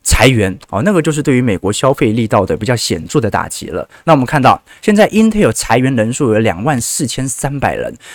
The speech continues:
这个裁员比例高达两成啊。亚马逊裁了两万一千人，啊，大概是一点四percent。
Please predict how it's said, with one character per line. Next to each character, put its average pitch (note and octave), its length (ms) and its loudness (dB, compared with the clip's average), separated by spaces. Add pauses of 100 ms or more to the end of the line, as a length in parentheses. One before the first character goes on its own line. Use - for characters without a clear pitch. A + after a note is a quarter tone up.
(100)
这 - 100 -8
个 E3 60 -6
裁 - 260 -4
员 C#3 340 0 (220)
比 G2+ 220 -4
例 D3 200 0
高 D3+ 220 2
达 B2+ 140 0
两 B2+ 280 0
成 G2+ 300 -2
啊。 A2+ 160 2 (280)
亚 C#3 120 4
马 F#3 180 4
逊 A#2+ 240 -2
裁 - 180 -4
了 B2+ 100 4
两 G#2 180 0
万 B2+ 160 0
一 C3 60 -2
千 C3+ 240 -2
人， F#2 220 -2
啊， - 60 -10
大 - 80 0
概 A#2+ 120 2
是 A#2+ 100 -6
一 C3+ 80 -2
点 B2 140 -8
四 - 160 -4
percent。 G2 380 -4